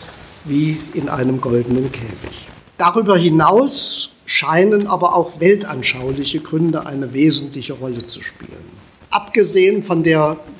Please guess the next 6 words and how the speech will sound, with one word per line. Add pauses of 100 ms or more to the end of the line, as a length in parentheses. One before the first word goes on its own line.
messianisch
anmutenden
Vorstellung
Moskaus
als
drittes